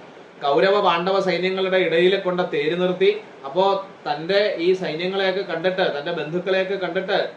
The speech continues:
ഗാന്ധീവമൊക്കെ കയ്യിൽ നിന്ന് വിറച്ച്, ആ, യുദ്ധം ചെയ്യാതെ ഈ ചോദ്യങ്ങൾ ഭഗവാനോട് ചോദിക്കുകയാണ്. ഈ സന്ദർഭം ഇതാണ്. യുദ്ധക്കളത്തിന് മധ്യേ നിന്നുകൊണ്ട് ഭഗവാൻ കൃഷ്ണനോട് അർജുനൻ ചോദ്യങ്ങൾ ചോദിക്കുകയാണ്, "ഞാൻ എന്തിനാണ് ഇവരെയൊക്കെ കൊല്ലേണ്ടത്? ഈ ബന്ധുജനങ്ങളെയൊക്കെ ഞാൻ കൊന്നിട്ട് എനിക്ക് എന്ത് നേടാനാണ്?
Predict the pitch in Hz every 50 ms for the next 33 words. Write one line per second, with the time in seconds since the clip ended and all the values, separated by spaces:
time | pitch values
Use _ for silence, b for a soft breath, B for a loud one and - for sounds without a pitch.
0 | - - 127 131 135 151 160 151 160 175 180 185 185 180 175 175 185 180 - 160
1 | 160 170 175 175 180 175 180 170 165 156 160 160 160 190 196 226 233 - - -
2 | - - - - - - - - - - - 131 135 135 139 139 139 135 135 135
3 | 131 127 131 143 143 - 175 185 190 196 185 185 170 170 175 180 185 185 185 180
4 | 160 170 185 180 - 160 160 165 165 180 185 190 196 196 196 180 175 170 175 175
5 | 180 185 185 190 190 185 185 180 180 180 185 180 196 185 165 170 175 180 160 160
6 | 165 185 185 185 202 214 208 208 208 208 214 185 143 - - - - - - -
7 | - - 135 135 - 196 190 185 190 185 175 - 196 202 208 190 180 160 156 185
8 | 208 208 202 185 190 202 196 196 196 190 196 196 - - - - - - - -
9 | - - - - 147 147 160 170 185 190 202 208 185 175 165 - - 196 196 196
10 | 196 196 190 202 196 175 165 160 151 170 185 196 202 202 208 180 175 160 170 185
11 | 196 196 196 196 196 190 185 190 190 180 170 165 170 185 202 185 180 180 190 208
12 | 202 202 202 196 190 190 190 185 185 180 - - 165 165 175 175 175 165 165 151
13 | 131 120 - - - - - - 156 180 180 175 165 170 190 196 196 202 196 196
14 | 196 196 196 196 196 196 190 190 185 180 165 170 180 180 180 185 170 180 175 180
15 | 170 160 165 180 208 202 185 165 165 165 180 185 185 180 170 156 147 135 127